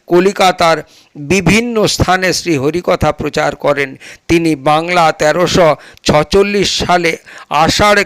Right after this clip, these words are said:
কৃষ্ণ পঞ্চমীতে শ্রী যোগ-, শ্রী গয়াধামে ত্রিদণ্ড সন্ন্যাস গ্রহণ করেন এবং শ্রীমৎ ভক্তিপ্রসাদ পুরী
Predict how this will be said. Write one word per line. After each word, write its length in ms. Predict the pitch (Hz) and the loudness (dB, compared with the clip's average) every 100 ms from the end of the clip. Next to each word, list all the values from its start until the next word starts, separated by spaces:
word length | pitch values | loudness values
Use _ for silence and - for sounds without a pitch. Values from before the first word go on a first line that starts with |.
| - | -2
কৃষ্ণ 440 | 175 - 190 190 | -4 -4 -4 -6
পঞ্চমীতে 840 | 160 170 175 - 180 185 175 175 | -2 -4 -4 -6 -6 -4 -2 -2
শ্রী 280 | - 170 165 | -2 -2 -4
যোগ-, 380 | 143 151 151 - _ _ _ _ _ _ | -4 -4 -4 -8 _ _ _ _ _ _
শ্রী 260 | - 170 156 | -8 -4 -4
গয়াধামে 880 | 151 156 175 185 143 156 180 160 - - - - - | 0 2 2 2 0 -2 -2 -4 -6 -16 -20 -20 -8
ত্রিদণ্ড 600 | 175 196 208 240 247 226 | -2 2 4 2 2 2
সন্ন্যাস 600 | - 180 185 196 196 156 | 2 0 -2 0 0 -2
গ্রহণ 360 | 160 165 180 180 | 0 0 0 0
করেন 400 | 170 165 165 160 - | 0 2 0 -2 -4
এবং 360 | 170 170 165 147 - | 0 2 2 -4 -14
শ্রীমৎ 400 | - 180 170 165 | -4 -2 2 2
ভক্তিপ্রসাদ 840 | 139 131 160 - 180 160 - 160 143 - | 2 0 -2 -2 -6 -4 0 0 -2 -6
পুরী 360 | 156 160 151 | -2 -2 -2